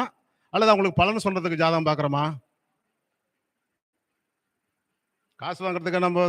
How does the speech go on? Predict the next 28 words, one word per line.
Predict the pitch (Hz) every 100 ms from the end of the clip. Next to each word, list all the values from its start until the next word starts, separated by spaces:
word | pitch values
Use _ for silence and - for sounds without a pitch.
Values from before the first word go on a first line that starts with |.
| 165 151
ஜாதகம் | 180 190 180
பார்க்கறோமா, | 180 185 220
அல்லது | 196 160
பலன் | 196 220
சொல்றதுக்கு | 202 180 160 160
பார்க்கறோமா? | 147 143 110 101 - - -
அப்ப | 170 180 151 185
ஏழாம் | 220 214 208
இடத்துல | 196 196
வந்து | 196 214
சனி, | - 202 175 113 - _ _ _ -
நின்ற | 170 208
நட்சத்திராதிபதி | 196 190 185 214 196 196 196 180
எட்டு. | 170 202 147 104 - _ _ _ _ _ _
இப்ப | 180 185
வந்து | 185 196
அந்த | 202 180 170
அம்மா, | 196 208 196
அந்த | 165 165
அம்மாவுனால | 170 196 190 185 180 185 208 240 - - _ _ _ _ _ _ _
அந்த | 156 156
அம்மா | 190 185
தற்கொலை | 175 208 196
பண்ணிக்க | 180 180 175
போகுது, | 147 170 175 175 220 - -
அதனால | 143 170 185 196
வந்து | 180 202 190 143
புருஷனை | 180 190 180 -